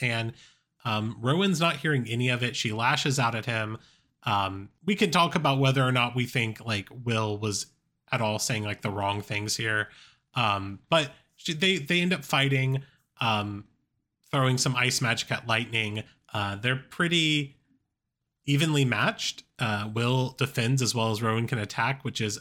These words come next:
very appropriate since they are a two four and a four two, respectively. Um, so they do just kill each other if they fight, um, <laughs> which I thought was fun. Uh, they argue over the future of the realm.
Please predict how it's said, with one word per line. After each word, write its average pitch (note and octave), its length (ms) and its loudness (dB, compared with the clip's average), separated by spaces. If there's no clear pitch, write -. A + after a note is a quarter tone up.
very A3+ 220 0
appropriate F3+ 520 0
since B2+ 240 -2
they B2 160 -2
are A#2 200 0
a A2 60 -4
two A3+ 220 -4
four A#2 300 -4
and G#2 180 -6
a G2+ 60 -2
four G3 260 -6
two, G#2 300 -10
respectively. G#2 800 -8
Um, A#2+ 420 -4
so - 140 -20
they G#2+ 140 -4
do A#2 500 0
just - 240 -8
kill C3 180 0
each A2+ 160 -2
other G#2 320 -2
if A#2+ 120 -6
they A2 100 -2
fight, G#2 340 -4
um, C#3 420 2
<laughs> - 320 -20
which E3 160 -4
I D#3 80 4
thought A#2 220 -2
was G#2 120 -4
fun. - 280 -12
Uh, C3 340 4
they C#3+ 140 2
argue A#3+ 340 2
over G#3+ 220 2
the G3+ 60 -2
future A#3 280 0
of G#3 80 -2
the G3+ 80 4
realm. C3 580 2